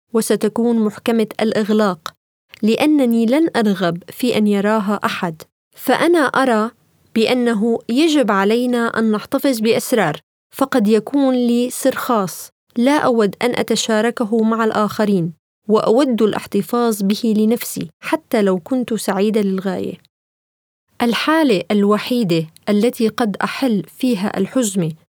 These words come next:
وأشارك فيها سري مع الآخرين هي عندما تتغير أهميته بالنسبة لي، عندما يصبح أقل أهمية. في البداية لم أتمكن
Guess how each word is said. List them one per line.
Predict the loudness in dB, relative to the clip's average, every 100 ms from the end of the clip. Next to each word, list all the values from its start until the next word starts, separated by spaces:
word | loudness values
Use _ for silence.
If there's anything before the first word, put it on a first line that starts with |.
| _ _ -2
وأشارك | 0 2 0 0 0 0 -2
فيها | -2 0 0 0
سري | -2 -2 0 2 2
مع | 2 0
الآخرين | -2 -2 -2 -2 2 2 0 -6 _ _ 0
هي | 2 4 2
عندما | 0 0 2 2 2
تتغير | 0 -2 -2 0 0 0 0 -2 _ -6
أهميته | -2 0 2 2 2 0 0 0 0
بالنسبة | 2 2 0 0 2
لي، | 2 0 -4 _ _ _
عندما | 0 2 4 4 2
يصبح | 0 -2 -2 -2 -4 -8
أقل | -4 -2 -2
أهمية. | -2 0 0 0 -2 -6 -10 _ _ _ _ _ _ _ _ _
في | -4 2
البداية | 4 4 2 2 4 4 2 -2 _ _ _
لم | 0 0 0
أتمكن | 0 0 0 -2 -2 -2